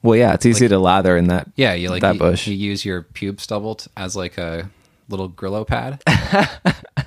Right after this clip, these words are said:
Speaker 1: Okay, you've said two interesting things that I wanna follow up on. One, bar of soap.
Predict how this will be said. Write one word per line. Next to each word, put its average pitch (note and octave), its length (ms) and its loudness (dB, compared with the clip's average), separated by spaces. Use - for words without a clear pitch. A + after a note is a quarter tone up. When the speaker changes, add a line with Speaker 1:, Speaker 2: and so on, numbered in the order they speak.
Speaker 1:
Okay, A#2 260 2
you've A#2 200 -2
said B2 220 0
two E3+ 180 2
interesting C#3 460 -2
things G#2 240 -2
that G2+ 120 -2
I G2+ 60 2
wanna G2 240 2
follow F2+ 320 0
up E2+ 220 -6
on. F2 240 -4
One, G2+ 360 0
bar A2+ 260 2
of B2+ 120 -4
soap. G#2 440 -2